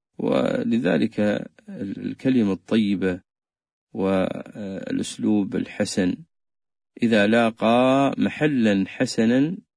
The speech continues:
وقالباً حسناً في التوقيت والحال، كان ذلك أدعى إلى القبول. إذن هم الناصح ليس همًا يتعلق بأداء النصيحة فقط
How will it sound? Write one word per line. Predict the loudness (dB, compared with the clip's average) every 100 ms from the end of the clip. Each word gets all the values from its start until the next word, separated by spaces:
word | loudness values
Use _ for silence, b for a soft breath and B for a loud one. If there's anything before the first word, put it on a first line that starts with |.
| _ _ _ _ -10
وقالباً | -4 2 2 2 0 -2 -4
حسناً | -4 -6 -2 0 2 2
في | 2 -2 0 2 4 2 0 -6 -14
التوقيت | -16 _ -2 -2 0 2 2 0 -6 -20 _ -4
والحال، | -2 -2 -4 0 0 0 -6 _ _ _ _ _ _ _ _
كان | 2 2
ذلك | 2 0 -2 -4
أدعى | -6 -4 -4 -2 0 0
إلى | -2 -4
القبول. | -6 -8 -6 -6 -6 -4 0
إذن | 2
هم | 4 2 4
الناصح | 2 2 0 -2 -8 -2
ليس | 0 0 0 -2 -4 _ _ _ _ _ -2
همًا | 2 4 6
يتعلق | 4 2 0 -2 0 2 2 0 0
بأداء | 0 2 2 4 4 2 -2 _ _ _ 0 2 2 2
النصيحة | 0 -2 -6 -8 -10
فقط | -10 -12 -12 -14 -16